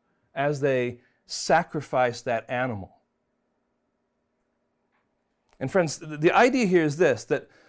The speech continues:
this is not nothing, uh, thoughtless or careless or cavalier. The Israelites were to approach this with thoughtfulness, with carefulness,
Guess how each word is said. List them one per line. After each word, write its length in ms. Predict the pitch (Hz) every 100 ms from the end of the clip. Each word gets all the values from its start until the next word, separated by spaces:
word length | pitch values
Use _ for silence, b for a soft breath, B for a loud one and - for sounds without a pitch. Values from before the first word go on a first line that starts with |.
| b
this 180 | 202 202
is 140 | 196
not 240 | 196 190 175
nothing, 420 | 190 190 147 - b b b
uh, 180 | 139 131 -
thoughtless 720 | - - 165 160 139 110 -
or 80 | 117
careless 640 | - - 170 170 139 104 -
or 140 | 131
cavalier. 920 | - - 160 139 120 147 139 78 - _ _ _ _ _ _ _ _ _ _ -
The 140 | 151
Israelites 500 | 202 196 190 175 -
were 120 | 170
to 140 | 165 156
approach 600 | 135 - 202 131 - 156
this 400 | 139 135 131 131
with 340 | 135 123 117 b b _
thoughtfulness, 1000 | - - 170 220 - 143 98 - - -
with 240 | 127 -
carefulness, 960 | - - 196 214 - 147 92 80 -